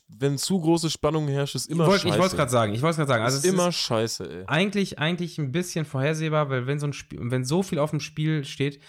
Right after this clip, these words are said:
Speaker 2: und ich bin mir nicht sicher, ob es Sturm in den vergangenen Jahren oder ob sie es je schon mal geschafft haben, im Europapokal zu überwintern. Die Chance war natürlich, ähm,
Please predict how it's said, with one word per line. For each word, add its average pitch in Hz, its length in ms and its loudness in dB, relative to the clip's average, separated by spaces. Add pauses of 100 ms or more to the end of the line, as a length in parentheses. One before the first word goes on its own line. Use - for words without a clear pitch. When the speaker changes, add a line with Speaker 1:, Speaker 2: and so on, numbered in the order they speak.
(180)
Speaker 2:
und 123 100 -2
ich 120 100 -2
bin 156 120 0
mir 170 80 2
nicht 143 160 0
sicher, 151 240 0
ob 127 100 0
es - 80 -8
Sturm 147 280 -2
in 139 60 -2
den 127 340 -4
vergangenen 120 360 0
Jahren 117 260 0
oder 98 140 2
ob 190 80 -2
sie - 120 -8
es - 100 -8
je 139 140 0
schon - 120 -2
mal 101 80 0
geschafft 101 320 -6
haben, 107 340 -2
im 107 300 -4
Europapokal 113 480 -2
zu - 120 -8
überwintern. 120 580 0
Die 110 80 -2
Chance 131 260 -6
war 131 80 -2
natürlich, 120 480 -4 (320)
ähm, 110 300 0